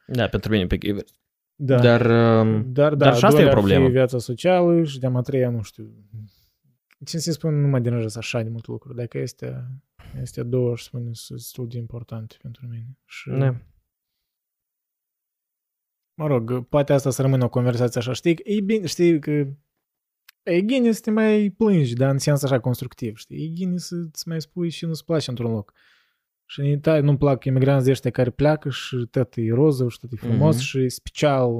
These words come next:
Speaker 2: nu menționează părțile proaste, ca din mândria asta a moldovanului că cum eu pot să plec
Speaker 1: Sau nu
Speaker 2: înapoi la
Speaker 1: moldovan, dar chiar din alte țări, dar
Speaker 2: Și din
Speaker 1: da.
Speaker 2: alte, dar moldovan, eu spun,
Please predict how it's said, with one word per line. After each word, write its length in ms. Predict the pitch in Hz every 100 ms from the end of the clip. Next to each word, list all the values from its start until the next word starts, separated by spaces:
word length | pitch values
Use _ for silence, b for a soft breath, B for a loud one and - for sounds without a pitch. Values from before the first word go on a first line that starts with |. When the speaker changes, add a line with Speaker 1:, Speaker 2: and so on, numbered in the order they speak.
| 117
Speaker 2:
nu 240 | 117 131
menționează 560 | 131 123 117 120 113 104
părțile 320 | 120 - 110
proaste, 440 | - 143 151 -
ca 300 | 127 - 120
din 220 | 117 123 135
mândria 400 | 135 131 131 120
asta 180 | -
a 40 | 117
moldovanului 720 | 113 117 120 123 123 120 113
că 260 | - 113 113 _ _ _
cum 140 | 127
eu 80 | 117
pot 120 | -
să 60 | -
plec 120 | - 117
Speaker 1:
Sau 100 | 494
nu 60 |
Speaker 2:
înapoi 180 | 392 180
la 60 | 123
Speaker 1:
moldovan, 420 | 117 107 101 95
dar 80 | 135
chiar 160 | 190
din 100 | 175
alte 180 | 135 90
țări, 220 | - 92
dar 360 | 101 113 107 113
Speaker 2:
Și 80 | 113
din 100 | 185
Speaker 1:
da. 80 | 180
Speaker 2:
alte, 160 | 156
dar 240 | 139 147 151
moldovan, 440 | 156 156 156 151
eu 140 | 147
spun, 420 | 147 - 151 135